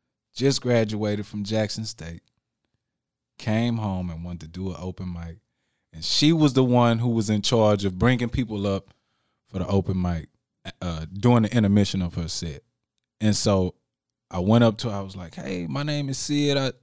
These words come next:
just wanna perform one song, if that's okay." She looked at me like,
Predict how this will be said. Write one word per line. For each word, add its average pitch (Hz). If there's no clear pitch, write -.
just 120
wanna 113
perform 113
one 113
song, 110
if -
that's 113
okay." 104
She 113
looked 110
at 113
me 113
like, 104